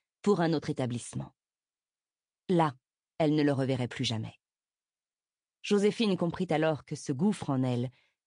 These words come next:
ce désir brûlant qui caractérisait toute son existence depuis trois mois, était superficiel et n'avait pas de fondement réel.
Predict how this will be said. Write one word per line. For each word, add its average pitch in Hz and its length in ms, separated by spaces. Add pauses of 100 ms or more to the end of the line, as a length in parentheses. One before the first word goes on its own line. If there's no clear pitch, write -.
ce - 140
désir 185 400
brûlant 170 340
qui 156 160
caractérisait 170 640
toute 214 200
son 180 200
existence 165 640
depuis 147 240
trois 170 240
mois, 156 260 (300)
était 196 180
superficiel 147 800 (440)
et 190 140
n'avait 170 260
pas 135 160
de 139 80
fondement 135 420
réel. 117 460